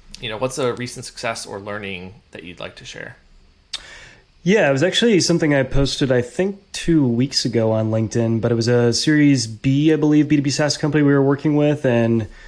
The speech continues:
Speaker 2: so a lot of times, like, when we start working with a company right from the beginning, the first thing we do, like many agencies, uh, is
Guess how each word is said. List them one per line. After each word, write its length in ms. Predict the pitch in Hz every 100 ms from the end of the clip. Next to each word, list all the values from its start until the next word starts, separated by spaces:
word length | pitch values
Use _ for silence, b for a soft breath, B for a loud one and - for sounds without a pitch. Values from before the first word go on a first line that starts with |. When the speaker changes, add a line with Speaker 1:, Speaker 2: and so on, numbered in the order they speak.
| B B
Speaker 2:
so 320 | - 143 127
a 40 |
lot 140 | 123 160
of 60 |
times, 300 | 156 160 143
like, 200 | 127 120
when 140 | 127 123
we 100 | 151
start 280 | - 156 127
working 340 | 117 117 139
with 100 | 135
a 60 | 131
company 540 | 135 135 147 147 147
right 280 | 135 120 127
from 140 | -
the 80 | 127
beginning, 540 | 123 117 117 143 151
the 100 | 143
first 240 | 131 139 -
thing 140 | 131
we 100 | 123
do, 560 | 123 123 127 123 127 127
like 360 | 127 113 113 - _ _
many 400 | 143 131 123 123
agencies, 800 | 135 120 120 117 120 120 131 - -
uh, 260 | 123 120 131
is 460 | 131 123 117 -